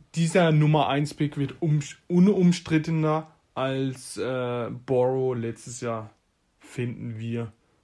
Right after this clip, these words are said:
Also, da, an dem au-, an Nummer eins, da, also, na. Darum, ich sagte es ja grad, warum die die Scouts dahin schicken.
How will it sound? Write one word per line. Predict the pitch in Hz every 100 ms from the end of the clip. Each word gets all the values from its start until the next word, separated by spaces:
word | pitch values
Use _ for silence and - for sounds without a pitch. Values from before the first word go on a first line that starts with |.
| _ -
Also, | 120 117 113 107 - _ _ _ _ _
da, | 127 120 -
an | 135 131
dem | 139 156 160
au-, | 160 - 143 139 -
an | 139 135
Nummer | 139 135 120
eins, | 120 123 135 135
da, | - 120 117 104 - 110 - -
also, | 107 - 104 -
na. | - 107 - _ - - - - - - _ -
Darum, | 131 135 143 127 - -
ich | 175
sagte | - 135 - 151
es | 123
ja | 135
grad, | 127 123 123
warum | 135 123 143
die | 135 147
die | 135
Scouts | 123 - 135 143 -
dahin | 156 143 139
schicken. | - 139 139